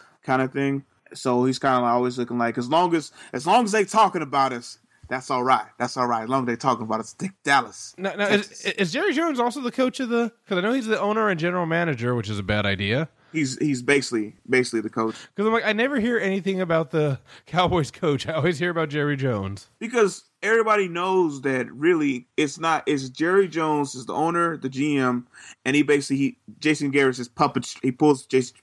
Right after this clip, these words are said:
Speaker 1: he's like his pup, he's the puppet master of Jason Garrett. Because he'll hire people, he'll bring in people, he'll bring in, like, all these people, and then, like, Jason Garrett really doesn't have nothing to say. He's, and it's like, "Jason, now go coach. Now go coach, Jason. I, I, I brought in all these people. Go coach. You're not the coach. I'm,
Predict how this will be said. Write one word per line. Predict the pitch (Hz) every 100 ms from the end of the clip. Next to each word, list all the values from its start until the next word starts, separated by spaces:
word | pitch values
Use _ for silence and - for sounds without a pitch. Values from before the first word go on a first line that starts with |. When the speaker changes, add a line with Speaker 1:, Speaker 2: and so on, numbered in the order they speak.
| _
Speaker 1:
he's | 139 139
like | 127
his | 120
pup, | - 147
he's | 135 131
the |
puppet | 151 139
master | 127 120 113
of |
Jason | 117 117 113
Garrett. | 117 117 107 - - -
Because | 143 139 139 127 - _ _ _ _ - - - _ -
he'll | 147 139
hire | 151 180 190 180
people, | 196 175 165 160 156
he'll | 147 143
bring | 127 147 165
in | 165 139
people, | 151 143 135 131
he'll | 135
bring | 123 139 151
in, | 147 143
like, | 127
all | 131 139
these | 135
people, | 139 131 117
and | 123
then, | 123 123
like, | 120 120
Jason | 135 139 135
Garrett | 127 131 120
really | 123 127
doesn't | 123 120
have | 120
nothing | 120
to |
say. | 120 120
He's, | 117 123 -
and | 120
it's | 120
like, | 113
"Jason, | 151 156 135 107 - _ -
now |
go | 117 135
coach. | 139 123 - - _ _ _ _ 120
Now |
go | 127 139
coach, | 139 123 - -
Jason. | 120 120 113 113 _ -
I, | 127 117 131 - 127
I, |
I |
brought | 120 143 143
in | 135
all |
these | 127
people. | 120 120
Go | 120
coach. | 123 127 113 - _
You're | - 160
not | 143
the |
coach. | 160 131 -
I'm, | 151